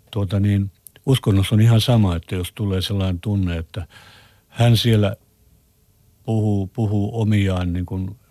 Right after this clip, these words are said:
ö, esittää jotain kuivaa teologiaa,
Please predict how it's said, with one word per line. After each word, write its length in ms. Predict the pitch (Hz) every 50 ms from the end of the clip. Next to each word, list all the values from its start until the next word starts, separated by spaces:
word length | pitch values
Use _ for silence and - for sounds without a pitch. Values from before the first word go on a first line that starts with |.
| _ _
ö, 260 | 101 92 92 92 92 107
esittää 440 | 117 110 101 - 104 - _ - 101
jotain 360 | 98 104 104 - 107 101 104
kuivaa 320 | - 120 113 107 98 101 95
teologiaa, 760 | 90 - 117 107 101 95 95 90 95 95 92 90 90 90